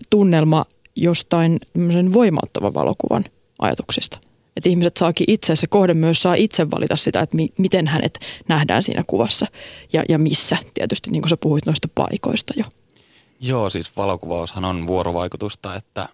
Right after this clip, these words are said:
Speaker 2: ei pelkästään mun ja sen kohteen välillä, vaan meidän yhteistuotos sitten sen katsojan välillä. Et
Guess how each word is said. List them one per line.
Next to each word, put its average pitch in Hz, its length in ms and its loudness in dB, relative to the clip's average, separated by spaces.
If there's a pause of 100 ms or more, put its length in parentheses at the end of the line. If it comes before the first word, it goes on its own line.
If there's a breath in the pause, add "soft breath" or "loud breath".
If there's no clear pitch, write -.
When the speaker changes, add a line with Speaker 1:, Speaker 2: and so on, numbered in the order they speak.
(480)
Speaker 2:
ei 95 140 -8
pelkästään 95 720 -4 (200)
mun 101 320 -4
ja 90 100 -6
sen 87 220 -8
kohteen 92 500 -6
välillä, 82 400 -8 (260)
vaan 87 180 -6
meidän 87 380 -6
yhteistuotos 90 920 -8
sitten 90 400 -12
sen 95 260 -10 (120)
katsojan 80 440 -6
välillä. 87 360 -12 (640 soft breath)
Et 85 200 -16